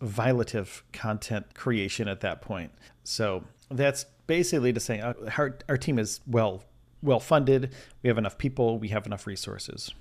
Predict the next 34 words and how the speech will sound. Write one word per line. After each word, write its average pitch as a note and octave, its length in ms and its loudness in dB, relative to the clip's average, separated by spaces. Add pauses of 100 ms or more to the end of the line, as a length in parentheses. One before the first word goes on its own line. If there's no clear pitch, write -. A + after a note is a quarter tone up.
(200)
Okay, A2 180 -6
so A#2 120 -12
that's A#2+ 240 0
what A#2+ 100 -2
the B2 80 0
last G2+ 420 -4
two A2 200 -6
were G2 180 -6
all F#2+ 180 -4
about. G2 300 -6
This A2 200 -4
next D#3+ 220 2
one, D#3+ 260 0
"As A#2+ 180 0
we A#2+ 60 4
improve A#2 300 0
our G#2+ 100 4
policies B2 560 0
and A2 100 0
processes, D3 540 -4
bad G#2+ 240 2
actors G#2 320 -2
will G#2 100 -2
also G2+ 240 -2
develop G#2+ 320 0
new G#2 100 -2
methods G#2+ 480 -2
of A2+ 180 -10
disruption." C3+ 560 -2 (280)
This - 160 -6
is G#2 80 -4
not F#2+ 220 -6
new. G3 280 2 (340)
So G2 360 -4